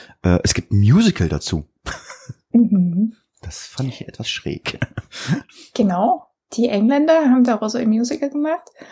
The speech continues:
Speaker 2: Ist auch zweitausendeinundzwanzig rausgekommen. Ich hab's jetzt leider, äh,
Speaker 1: Nirgends gefunden.
Speaker 2: ich weiß nicht, ob es da noch, noch läuft. Also einundzwanzig weiß ich nicht, wer da ins Musical gehen konnte, wegen Corona und so.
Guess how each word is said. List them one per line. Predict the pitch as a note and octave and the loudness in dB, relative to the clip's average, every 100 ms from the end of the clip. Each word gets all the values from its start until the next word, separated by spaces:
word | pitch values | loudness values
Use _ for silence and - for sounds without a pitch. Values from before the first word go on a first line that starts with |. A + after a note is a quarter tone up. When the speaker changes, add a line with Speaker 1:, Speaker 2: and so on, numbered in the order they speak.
| - - - | -20 -20 -4
Speaker 2:
Ist | - | 0
auch | A#3+ | 0
zweitausendeinundzwanzig | - G#3 G#3+ A3+ A3+ A#3 G#3+ A#3 G#3+ A3 - | 0 0 2 0 2 2 2 2 0 -2 -2
rausgekommen. | C4+ C4+ - C#4 C4 | -2 -4 -6 0 0
Ich | A3+ B3 | 0 -4
hab's | A#3+ - | -4 -6
jetzt | A#3 - | -10 -6
leider, | F#3 F3 A#3+ B3+ B3 - - G#3 G#3 G#3 G#3 - | -4 0 2 0 0 -2 -2 0 -2 -4 -4 -6
äh, | - | -2
Speaker 1:
Nirgends | F#2+ F#2+ | -2 -2
gefunden. | - F2+ E2+ D#2 _ - | -4 -4 -2 -4 _ -6
Speaker 2:
ich | G3 - | -6 0
weiß | G#3 A#3 | 0 4
nicht, | A#3+ - | 2 4
ob | A3 B3 | 0 2
es | A#3+ | 0
da | G#3+ G#3+ | -2 -2
noch, | G#3+ G3 F#3 | -4 -4 -2
noch | F#3+ F3+ | -2 -4
läuft. | F3 E3+ F3+ G4 - | -6 -4 -4 -4 -2
Also | F3+ - | -2 0
einundzwanzig | - G3 A#3+ A#3+ A3 A3+ A3 | 2 4 2 2 0 2 0
weiß | F3 F3+ | 0 0
ich | G3+ | 0
nicht, | G#3+ - | -2 -2
wer | F3 | -4
da | - | -4
ins | G3 - | -6 -6
Musical | F#3 G3 A#3 | -6 0 0
gehen | A3 A3+ C#4 | 2 0 0
konnte, | C#4 E4 C#4 | 0 0 0
wegen | A3 F#3 | 0 -2
Corona | G#3+ - A#3 D#4+ | -4 0 0 0
und | D#4+ | -4
so. | - G4 | -4 -6